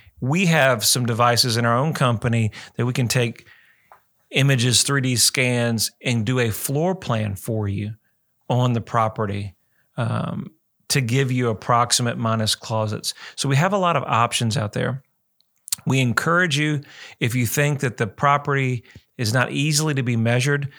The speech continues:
some of our luxury properties are properties that are cut up, and the upstairs was cut up on this one. It wasn't, it wasn't very easy to see. And, uh, they were off. So we were able to luckily negotiate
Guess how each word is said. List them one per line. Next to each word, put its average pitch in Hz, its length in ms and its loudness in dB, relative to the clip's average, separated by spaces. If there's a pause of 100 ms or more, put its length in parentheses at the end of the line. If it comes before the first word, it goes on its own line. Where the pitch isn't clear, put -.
some - 180 0
of 139 100 0
our 107 160 -2
luxury 143 440 0
properties 139 600 0
are 107 80 0
properties 139 500 0
that 113 80 0
are 104 80 -2
cut 135 260 0
up, 110 200 0
and 117 120 -2
the 117 100 2
upstairs 139 460 0
was 113 100 -2
cut 156 220 0
up 160 160 -2
on 117 100 0
this 104 160 0
one. 110 100 -2
It 117 60 -2
wasn't, 127 320 0
it 131 60 -2
wasn't 127 280 0
very 123 200 0
easy 127 560 -2 (320)
to 117 100 -2
see. 139 480 0 (500)
And, 123 440 4
uh, 117 360 2
they 123 140 2
were 160 180 0
off. 147 460 -2 (120)
So - 180 0
we 147 80 0
were 147 100 0
able 135 220 0
to 120 80 0
luckily 123 420 0
negotiate 120 800 -2